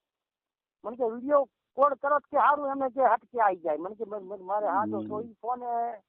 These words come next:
Speaker 1: સાહેબ
Speaker 2: કઈ
Speaker 1: આપણે
Speaker 2: જરૂર
Speaker 1: છે ને,
Speaker 2: નથી.
Speaker 1: હું વીડિયો કોલ તમને ના આવતો.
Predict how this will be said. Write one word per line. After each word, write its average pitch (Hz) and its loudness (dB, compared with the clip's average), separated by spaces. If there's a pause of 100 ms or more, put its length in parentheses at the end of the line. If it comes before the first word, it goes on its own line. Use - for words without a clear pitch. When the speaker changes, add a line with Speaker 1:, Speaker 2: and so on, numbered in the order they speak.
(400)
Speaker 1:
સાહેબ 240 0
Speaker 2:
કઈ 165 8
Speaker 1:
આપણે 131 4
Speaker 2:
જરૂર 117 4
Speaker 1:
છે 294 2
ને, 285 -2
Speaker 2:
નથી. 240 -6
Speaker 1:
હું 220 -10
વીડિયો 233 -8
કોલ 262 -4
તમને 254 -6
ના 240 4
આવતો. 226 0